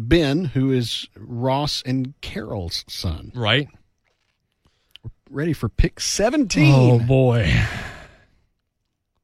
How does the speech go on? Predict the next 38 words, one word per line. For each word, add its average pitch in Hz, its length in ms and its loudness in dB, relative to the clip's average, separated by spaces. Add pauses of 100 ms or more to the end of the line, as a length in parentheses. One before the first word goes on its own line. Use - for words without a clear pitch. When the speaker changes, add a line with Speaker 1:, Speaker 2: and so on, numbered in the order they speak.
(600)
Speaker 1:
If - 80 -20
you 147 80 4
haven't 175 220 2
checked - 260 0
out 127 160 2
on 104 140 0
us - 160 -4
yet, 87 300 -4
we 98 120 -4
really 92 320 -2
appreciate 80 560 -6
you - 80 -12
listening. 113 460 -10
Speaker 2:
No, 69 200 -14 (180)
nobody's 123 440 -6
checking 110 300 -6
out 110 140 -2
on 110 160 0
this. 202 380 2
Speaker 1:
We're, 160 240 6
we're 156 180 4
building 127 580 2
to 107 120 -6
something. 90 540 -4 (1200)
Speaker 2:
We 120 140 -2
are 117 100 2
building 120 400 4
to 110 80 0
something. 110 500 -2
Speaker 1:
It's 135 220 -4
like 131 120 0
the 127 80 2
Royal 131 360 2
Rumble. 120 500 0 (440)
Speaker 2:
It 123 120 -4
is, 110 160 -2
yeah. 82 280 -2
Speaker 1:
Who 165 200 6